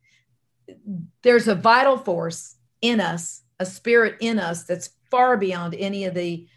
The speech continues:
other things and supplements, you know, all that. And I, I've formulated some of the top formulas in the country, David, and I know there's a quality control issue. I'd rather you be on nothing than a poor quality supplement.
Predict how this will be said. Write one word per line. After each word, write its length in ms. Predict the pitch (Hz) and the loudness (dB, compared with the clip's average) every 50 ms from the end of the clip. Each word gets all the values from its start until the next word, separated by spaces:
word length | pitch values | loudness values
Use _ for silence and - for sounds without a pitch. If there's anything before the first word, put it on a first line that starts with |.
| _ _ _ | _ _ _
other 240 | - 233 226 214 190 - | 2 2 4 2 0 -2
things 400 | - 170 165 165 170 185 170 190 | -4 -6 -6 -4 -6 -6 -6 -4
and 180 | 170 165 - - - - - | -4 -6 -6 -10 -16 -20 -18
supplements, 880 | - - - 247 254 254 247 240 226 233 240 233 - - - - - - | -10 2 4 4 4 4 2 0 0 0 -2 -2 -6 -10 -14 -14 -14 -8
you 160 | - 214 214 | -2 0 2
know, 140 | 208 208 208 | 4 4 4
all 280 | - - 226 226 233 220 | 4 6 6 6 6 6
that. 280 | 220 214 220 208 - - | 4 2 2 2 0 -2
And 140 | 208 202 214 | -2 0 2
I, 200 | 240 247 240 - | 2 2 0 2
I've 280 | - 262 285 254 - - | 4 4 4 2 0 -2
formulated 500 | 254 262 254 240 233 220 208 202 196 185 | 0 0 0 0 0 -2 -2 -2 -4 -4
some 140 | - 196 180 | -4 -6 -6
of 60 | 170 | -6
the 80 | 170 170 | -6 -2
top 280 | - 208 208 208 - | 2 2 2 2 2
formulas 440 | 220 208 202 196 190 190 185 180 - | -2 -4 -4 -4 -4 -4 -4 -6 -6
in 180 | - 185 180 175 | -6 -6 -6 -6
the 80 | 175 | -6
country, 380 | 170 - 170 165 165 - 160 156 | -6 -6 -8 -8 -8 -8 -10 -8
David, 420 | 160 165 165 165 165 165 160 - - - - _ - | -6 -6 -6 -6 -6 -8 -10 -14 -18 -20 -20 _ -8
and 120 | 165 165 | -4 -2
I 100 | 175 190 | -2 0
know 200 | 196 208 208 214 | 2 2 2 2
there's 200 | 214 208 190 196 | 2 2 0 -2
a 60 | 196 | -6
quality 360 | - - 208 180 180 175 170 | -4 -2 -2 -2 0 -2 -4
control 480 | 170 - 165 165 - - 214 208 202 202 | -8 -10 -12 -12 -4 -2 -2 0 0 0
issue. 340 | 196 190 190 - 202 196 190 | -2 -4 -4 -6 -4 -4 -4
I'd 120 | 170 160 | -4 -4
rather 180 | 170 175 165 170 | -4 -6 -6 -6
you 80 | 170 | -8
be 160 | 165 175 170 170 | -8 -8 -8 -8
on 220 | 165 160 156 160 | -8 -8 -6 0
nothing 480 | 190 226 233 233 233 214 214 220 214 - - _ _ _ _ _ _ | 0 0 0 0 -2 -2 -2 -4 -4 -6 -12 _ _ _ _ _ _
than 100 | 180 170 | -6 -6
a 60 | 165 | -6
poor 260 | - - 196 185 175 170 | -6 -2 0 0 0 0
quality 380 | - 180 165 160 156 156 156 | 0 -2 -2 -2 -2 -6 -8
supplement. 580 | - - 196 196 196 196 196 202 202 208 220 | -6 -2 0 0 0 -2 -4 -6 -4 -6 -6